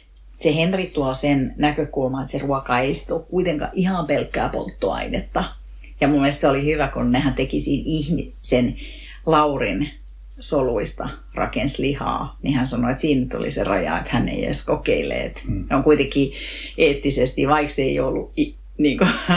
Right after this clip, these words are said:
Speaker 1: <laughs> kannibalismia, niin, niin oli kuitenkin, että hei, et sun, susta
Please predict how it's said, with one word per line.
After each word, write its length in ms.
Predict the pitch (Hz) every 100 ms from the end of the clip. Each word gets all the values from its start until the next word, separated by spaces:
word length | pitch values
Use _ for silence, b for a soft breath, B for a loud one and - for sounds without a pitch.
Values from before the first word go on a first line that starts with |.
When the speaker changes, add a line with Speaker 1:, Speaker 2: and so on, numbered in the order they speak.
| 190 -
Speaker 1:
<laughs> 420 | - - - -
kannibalismia, 840 | 165 143 139 131 139 - 143 127
niin, 200 | 139 143 B B B B B B B
niin 300 | 156 151 -
oli 180 | 165 170
kuitenkin, 460 | 170 175 156 147 143
että 120 | 147
hei, 180 | 151 147
et 140 | 147 B B B
sun, 380 | - 160 - - - - - - - - - 160
susta 440 | 180 156 -